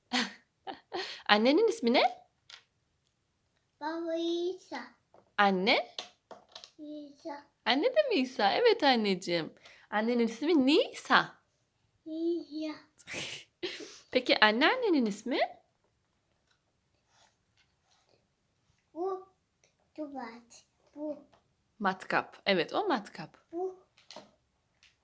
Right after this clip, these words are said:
Speaker 2: Bu, bu ada. Dubat,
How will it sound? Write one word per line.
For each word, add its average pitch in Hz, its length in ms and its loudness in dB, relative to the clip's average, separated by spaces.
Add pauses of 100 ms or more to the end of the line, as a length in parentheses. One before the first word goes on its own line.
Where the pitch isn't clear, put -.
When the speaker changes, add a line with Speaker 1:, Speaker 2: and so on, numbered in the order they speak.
Speaker 2:
Bu, 294 200 -12
bu 339 220 -2 (320)
ada. 311 420 -6 (2000)
Dubat, 302 500 -8